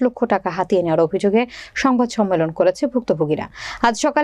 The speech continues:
এগারোটায় প্রশাসনের হস্তক্ষেপ কামনা করে ভিসা অ্যাপ্লিকেশন সেন্টার নামে ট্রাভেলস এজেন্সির বিরুদ্ধে শ্রীনগর গ্রামে এই সংবাদ সম্মেলন করা হয়।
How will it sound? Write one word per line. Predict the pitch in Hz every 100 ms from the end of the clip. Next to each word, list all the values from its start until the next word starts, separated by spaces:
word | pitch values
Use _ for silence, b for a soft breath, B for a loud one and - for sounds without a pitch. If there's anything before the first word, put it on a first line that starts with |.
| 285
এগারোটায় | 302 302 320
প্রশাসনের | 285 254 254 269 254
হস্তক্ষেপ | 247 240 247 247 -
কামনা | 208 202 190
করে | 190 196 -
ভিসা | 214 220 240
অ্যাপ্লিকেশন | 214 208 208 190 185 -
সেন্টার | 214 220 185
নামে | 160 156 B B -
ট্রাভেলস | 247 226 277 277 262
এজেন্সির | 240 220 240 202
বিরুদ্ধে | 190 175 202 190
শ্রীনগর | - 214 180 170 165
গ্রামে | 175 185 269 226
এই | -
সংবাদ | 208 196 -
সম্মেলন | 170 156 156 160
করা | 160
হয়। | -